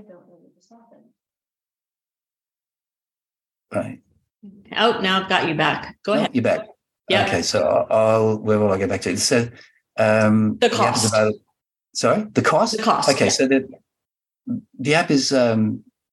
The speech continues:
Speaker 2: ten Australian dollars, which at today's exchange rate is, I think, about six dollars seventy U S.
Speaker 1: Okay.
Speaker 2: Uh, um,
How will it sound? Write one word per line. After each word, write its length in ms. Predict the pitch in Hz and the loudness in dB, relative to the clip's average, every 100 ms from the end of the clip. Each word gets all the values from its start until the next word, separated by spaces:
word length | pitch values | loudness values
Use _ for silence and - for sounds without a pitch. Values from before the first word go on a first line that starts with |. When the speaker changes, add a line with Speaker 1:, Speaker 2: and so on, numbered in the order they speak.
| - | -2
Speaker 2:
ten 120 | 147 | -2
Australian 400 | 135 131 113 104 | 0 0 2 2
dollars, 400 | 110 247 262 - _ _ _ _ _ | 2 0 -4 -10 _ _ _ _ _
which 600 | - 113 110 - - - - _ _ | -4 -2 -2 -2 -4 -6 -10 _ _
at 280 | - 98 95 | 2 2 2
today's 420 | - 107 104 104 | -2 2 2 2
exchange 440 | - - - 104 98 | -2 -4 0 0 2
rate 240 | 98 95 | 0 0
is, 220 | - 95 | -4 -4
I 180 | - 98 - - | -4 -4 -6 -2
think, 320 | 117 113 - | 0 0 -4
about 400 | 117 98 90 90 | -2 0 0 0
six 460 | - 113 - - | -4 -4 -4 -4
dollars 300 | - 95 92 | 0 2 2
seventy 380 | - - 110 113 | -2 -2 0 2
U 200 | 104 107 | 2 4
S. 300 | 117 214 - - _ _ 254 | 2 0 -4 -12 _ _ -6
Speaker 1:
Okay. 380 | 262 208 294 - _ - | -2 -2 -2 -12 _ -8
Speaker 2:
Uh, 140 | - - - | -6 -8 -4
um, 800 | 101 101 107 104 104 101 107 | 0 2 0 -2 -4 -6 -8